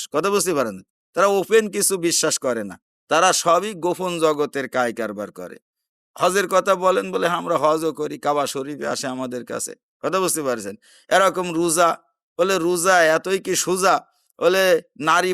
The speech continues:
পাশে নিয়ে যাচ্ছে, হরণ করছে না, ব্যবহার করছে না, তাহলে ওর দেখা যাচ্ছে পানি আসছে না।" বলে,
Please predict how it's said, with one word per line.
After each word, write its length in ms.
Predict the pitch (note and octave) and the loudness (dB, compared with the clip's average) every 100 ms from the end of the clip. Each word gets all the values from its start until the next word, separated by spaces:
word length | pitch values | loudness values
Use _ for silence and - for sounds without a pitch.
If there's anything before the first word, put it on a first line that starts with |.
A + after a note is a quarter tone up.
| F3+ | 0
পাশে 240 | E3+ F#3+ F3+ | 0 0 -4
নিয়ে 140 | F3 E3+ | -2 0
যাচ্ছে, 200 | D#3+ E3+ D3+ | 0 2 2
হরণ 220 | D#3+ D#3 D3+ | 0 0 -2
করছে 240 | D3 - D#3 | 0 -2 -4
না, 60 | C#3+ | -4
ব্যবহার 280 | C3+ C#3+ D#3 D3 | -2 0 0 0
করছে 240 | D3+ - C#3+ | -4 -4 -6
না, 100 | C#3+ _ _ | -12 _ _
তাহলে 220 | E3 F3+ F#3 | 0 2 4
ওর 200 | F3+ E3+ D#3+ D#3 | 6 4 4 0
দেখা 140 | D3+ | 0
যাচ্ছে 140 | D#3 D3 | 0 2
পানি 200 | D3+ D#3 D3+ | 0 0 -2
আসছে 220 | C#3+ - D3 | -2 -2 -4
না।" 60 | D3 _ _ _ | -8 _ _ _
বলে, 180 | C#3 E3+ | 0 4